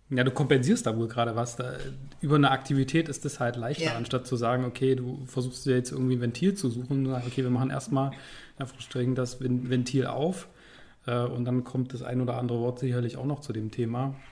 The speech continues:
Speaker 1: Oder die
Speaker 2: Genau.
Speaker 1: ein oder andere Emotion darf dann auch Raum haben oder
Speaker 2: Mhm.
Speaker 1: löst sich auf oder wie auch immer. Was ich festgestellt habe, ist, es, es gibt so eine Kategorie Witwer,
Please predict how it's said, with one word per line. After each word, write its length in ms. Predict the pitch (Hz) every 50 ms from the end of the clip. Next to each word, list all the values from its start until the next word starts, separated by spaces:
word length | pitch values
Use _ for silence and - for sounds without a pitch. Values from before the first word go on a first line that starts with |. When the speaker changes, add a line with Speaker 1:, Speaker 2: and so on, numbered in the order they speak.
| - -
Speaker 1:
Oder 140 | 123 117 117
die 60 | 113
Speaker 2:
Genau. 140 | 117 120 120
Speaker 1:
ein 120 | 120 127 131
oder 160 | 120 113 117
andere 240 | 120 120 120 120 127
Emotion 460 | 127 123 123 120 - 131 127 123 113
darf 200 | 120 113 113 -
dann 140 | - 131 123
auch 180 | 117 110 -
Raum 240 | 117 117 127 131 113
haben 380 | 127 120 123 123 123 120 117 117 - - - -
oder 160 | 123 120 120
Speaker 2:
Mhm. 60 | 117
Speaker 1:
löst 180 | 117 117 - -
sich 200 | 127 120 - -
auf 220 | 123 123 123 -
oder 180 | 127 117 110 107
wie 80 | 110 113
auch 120 | 110 110
immer. 300 | 131 123 117 120 123 123 - - - - - - -
Was 140 | - 123 139
ich 80 | 156 -
festgestellt 520 | - 190 190 - 156 139 - 147 143 143
habe, 220 | 147 135 135 139
ist, 200 | 135 139 131 -
es, 140 | 143 120 - -
es 160 | - 110 - -
gibt 160 | - 127 -
so 80 | -
eine 140 | 135 127 123
Kategorie 560 | - - 123 120 135 123 123 120 117 120 110
Witwer, 420 | 113 127 - - 127 123 131 127